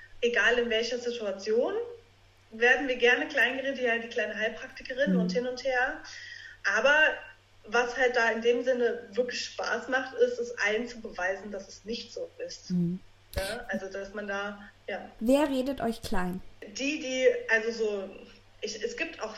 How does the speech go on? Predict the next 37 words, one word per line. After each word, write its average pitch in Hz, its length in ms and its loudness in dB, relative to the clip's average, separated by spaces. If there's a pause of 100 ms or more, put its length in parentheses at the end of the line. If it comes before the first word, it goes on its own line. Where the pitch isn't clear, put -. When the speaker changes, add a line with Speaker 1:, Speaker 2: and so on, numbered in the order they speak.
Speaker 1:
viele 240 500 0
Heilpraktiker-Gegner 214 1500 -6
tatsächlich, 285 560 -10
ne? 214 260 2
Speaker 2:
Mhm. 254 40 -4
Speaker 1:
Die 226 100 -8
sagen, 202 300 -6
„Ja, 208 80 -4
ja, 208 160 -2
die 208 160 -8
haben 202 240 -8
eh 220 100 -8
nichts 269 240 -10
drauf.“ 254 300 -6 (680)
Leider, 269 340 4
leider 247 300 4
viele, 277 320 -4
viele 220 240 -4
Ärzte, 208 680 -4 (160)
Speaker 2:
Mhm. 190 420 0 (380)
Speaker 1:
ähm, 220 560 -2
aber 226 260 -2
halt 226 220 0
auch 220 140 -6
Menschen, 233 420 -4
die 226 380 -8 (400)
einfach, 220 720 -4
äh, 214 340 -4
nicht 233 240 -4
wissen, 269 300 -4
was 233 200 -6
wir 233 120 0 (240)
können, 247 500 0 (160)
was 190 240 2
wir 190 100 2
Speaker 2:
Mhm. 208 80 -2
Speaker 1:
dürfen. 285 540 -6